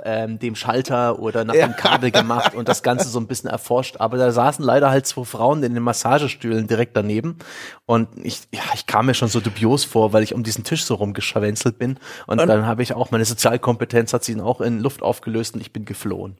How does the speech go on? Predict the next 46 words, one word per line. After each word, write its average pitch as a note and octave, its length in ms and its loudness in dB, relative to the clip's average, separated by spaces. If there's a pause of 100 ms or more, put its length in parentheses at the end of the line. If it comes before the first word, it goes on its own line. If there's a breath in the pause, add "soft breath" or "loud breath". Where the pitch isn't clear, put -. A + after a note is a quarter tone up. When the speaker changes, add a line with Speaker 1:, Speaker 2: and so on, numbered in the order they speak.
(140)
Speaker 2:
Und F#3 180 6
merkst G3+ 320 4
du, C#4+ 60 4
plötzlich, G#3+ 640 -2
plötzlich A3 320 2
ist G3 120 2
man G3+ 120 0
inmitten D#3+ 420 0
eines F3+ 340 0
Point-and-Click-Adventure-Rätsels. D3 1700 -2 (120)
Du E3 100 6
musst G#3 300 4
an G#3+ 100 4
diese G3 200 2
Maschine F#3+ 560 0
ran, E3 200 2
aber F3 140 6
da D#3+ 80 6
sind G#3+ 160 -2
die G#3 100 -4
zwei G#3 260 2
Frauen, G#3 360 4
die G3 100 -4
genau F3 260 2
auf G#3+ 80 -2
die - 100 -10
Maschine F#3 420 -2
gucken. D3+ 300 -4
Und C3 40 0
jetzt D3 160 -2
musst A#3 240 -4
du B3 40 -6
mal G#3+ 100 -2
überlegen. E3+ 500 0 (160 loud breath)
Ich - 60 -20
find G#3 180 4
sowas G3+ 280 2
immer D#3 240 0
wahnsinnig E3 420 4
spannend C#3+ 300 0
für C#3+ 80 -4
den C3 120 -4
Alltag. A#2+ 500 0
Mal D3+ 140 6
so D#3 100 2
nachzudenken, E3+ 760 0